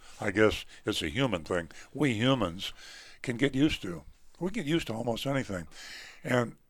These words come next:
because nothing's been done about this,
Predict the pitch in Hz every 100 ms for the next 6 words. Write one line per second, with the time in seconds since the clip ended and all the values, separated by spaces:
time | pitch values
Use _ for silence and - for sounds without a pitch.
0 | - 123 - - 180 208 185 135 180 170
1 | 165 - 139 123 139 143 113 101 92 101
2 | 98